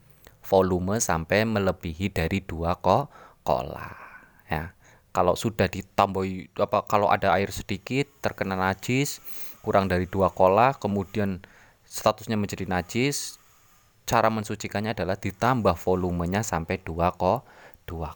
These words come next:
kola. Itu nanti status airnya berubah menjadi suci dan mensucikan kemba-,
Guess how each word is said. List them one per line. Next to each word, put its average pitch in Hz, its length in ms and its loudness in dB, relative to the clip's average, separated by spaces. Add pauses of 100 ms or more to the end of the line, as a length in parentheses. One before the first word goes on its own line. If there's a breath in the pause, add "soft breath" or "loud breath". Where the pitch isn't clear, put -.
kola. - 580 -10 (140)
Itu 110 240 -2
nanti 135 560 2 (360 soft breath)
status - 400 -2
airnya 113 480 0
berubah 104 480 -2
menjadi 92 480 -6
suci - 560 -6
dan 85 160 -8
mensucikan 85 760 -6
kemba-, 82 540 0